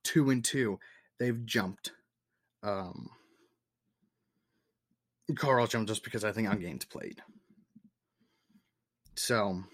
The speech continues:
we'll see what happens. Um, again, this, this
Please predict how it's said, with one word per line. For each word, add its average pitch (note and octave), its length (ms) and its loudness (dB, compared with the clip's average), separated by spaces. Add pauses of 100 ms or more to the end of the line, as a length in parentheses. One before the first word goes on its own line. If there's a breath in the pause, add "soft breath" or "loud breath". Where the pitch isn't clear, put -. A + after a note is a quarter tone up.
(1300 loud breath)
we'll C3+ 140 2
see F3+ 200 2
what F3+ 140 10
happens. D3 600 0 (100)
Um, G#2+ 480 0 (460 soft breath)
again, B2+ 300 2
this, A#2+ 180 2
this - 500 -2